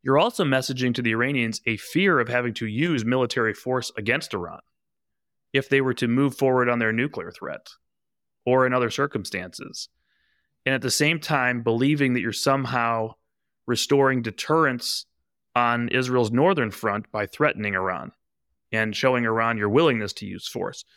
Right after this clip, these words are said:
So which is it? You're willing to use force against Iran, or you're afraid to use force against Iran? You, you know, if you're afraid of snapping back the U N sanctions because they might go to ninety percent enrichment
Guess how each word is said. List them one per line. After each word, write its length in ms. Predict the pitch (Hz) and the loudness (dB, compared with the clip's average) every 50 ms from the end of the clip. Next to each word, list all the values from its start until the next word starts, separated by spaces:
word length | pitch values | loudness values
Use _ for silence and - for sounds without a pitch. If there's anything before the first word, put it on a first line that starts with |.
| _ _ - | _ _ -4
So 140 | - - 143 | 0 2 4
which 260 | 147 190 190 190 - | 4 4 2 2 2
is 160 | 180 160 113 | 2 2 2
it? 80 | 104 - | 0 -2
You're 140 | - 117 113 | -2 0 2
willing 300 | 110 143 175 202 208 208 | 2 2 2 2 2 2
to 60 | 208 | 2
use 220 | 208 214 220 214 - | 2 2 2 0 -2
force 320 | - 208 196 196 - - | 0 0 -2 -2 -2 -4
against 320 | 190 185 185 180 - - | -2 -2 -2 -2 -2 -2
Iran, 440 | 180 175 175 175 175 175 175 175 175 - _ _ _ _ _ _ - | -2 0 2 2 2 2 0 0 -4 -6 _ _ _ _ _ _ -2
or 140 | - 135 135 | 2 2 2
you're 220 | 135 131 127 120 | 4 2 2 0
afraid 380 | 110 - - 156 156 151 139 123 | 0 0 0 2 2 2 2 0
to 40 | |
use 280 | 113 110 110 107 101 - | 0 0 0 0 -2 -4
force 320 | - - 104 98 92 - | -6 -6 -6 -6 -6 -8
against 340 | 110 101 101 98 95 - - | -10 -8 -8 -8 -8 -10 -12
Iran? 340 | 98 92 92 95 95 95 95 - _ _ _ _ _ _ _ _ _ | -10 -8 -6 -6 -6 -6 -8 -12 _ _ _ _ _ _ _ _ _
You, 160 | - 127 120 - | -20 -20 -20 -20
you 160 | - 120 113 117 | -14 -8 -4 -2
know, 120 | 110 107 | 0 0
if 180 | - 117 - 127 | 0 -2 0 0
you're 120 | 131 123 | 0 0
afraid 400 | 113 - - 156 156 190 220 196 | 0 -2 0 2 2 4 4 2
of 80 | 165 - | 0 -2
snapping 460 | - - 147 147 156 156 - 143 139 | -2 0 0 0 0 0 -2 -2 0
back 220 | 147 143 143 139 | 2 0 0 0
the 100 | - 139 | -4 -2
U 160 | 139 151 147 | 2 2 2
N 120 | 139 127 120 | 2 2 0
sanctions 480 | - - 196 208 208 202 - 131 123 | 0 0 0 0 0 -2 -2 -4 -4
because 180 | 123 - 131 123 | -4 -4 -2 0
they 80 | 120 120 | 0 0
might 200 | 135 143 151 143 | 0 0 0 2
go 100 | 139 131 | 0 0
to 80 | 120 | 0
ninety 280 | 117 120 127 143 147 135 | 0 0 0 0 -2 -4
percent 360 | - - 113 - 139 131 110 | -4 -6 -6 -4 -4 -4 -4
enrichment 520 | 113 120 156 208 - - 117 107 107 98 | -2 -2 -2 -2 -2 -4 -6 -8 -10 -10